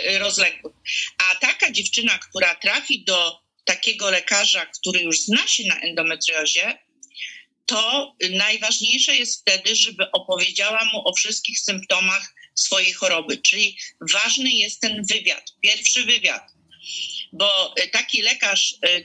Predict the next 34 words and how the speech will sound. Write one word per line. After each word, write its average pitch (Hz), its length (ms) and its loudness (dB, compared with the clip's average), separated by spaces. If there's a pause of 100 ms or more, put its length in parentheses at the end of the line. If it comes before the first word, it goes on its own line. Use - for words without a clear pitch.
który 190 320 0
jest 185 420 0
specjalistą 196 800 -2
od 175 140 -2
endometriozy, 175 1080 -2 (640)
on 247 220 0
już 254 380 0
w 185 260 0
wywiadzie, 190 960 0 (180)
y, 175 420 0
po 185 100 2
symptomach, 185 760 0
oni 294 260 0
nawet 294 300 0
mają, 220 500 0 (220)
niektóre, - 360 0
y, 190 560 0
kliniki 226 380 0
mają 214 260 2
nawet 202 440 -2
takie 196 520 0
ankiety, - 560 0
w - 160 -20
których 220 280 0 (420)
jak 214 300 -4
wypełnisz, 269 640 0
to 226 160 -2
on 240 160 2
już, 233 300 0
y, 220 260 2
według 233 280 -6
tej 214 160 2
ankiety 226 540 -2
wie 220 220 2